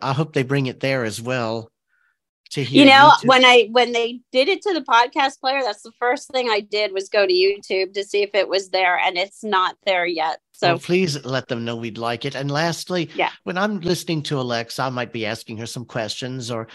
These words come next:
Speaker 1: asking her to list the books I have.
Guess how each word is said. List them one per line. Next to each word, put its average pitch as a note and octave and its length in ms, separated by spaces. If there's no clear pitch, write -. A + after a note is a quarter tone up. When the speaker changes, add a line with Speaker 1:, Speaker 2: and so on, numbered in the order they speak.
Speaker 1:
asking C3+ 400
her A#2 100
to B2 80
list A#2 340
the B2 80
books A2+ 420
I A#2 140
have. A#2+ 460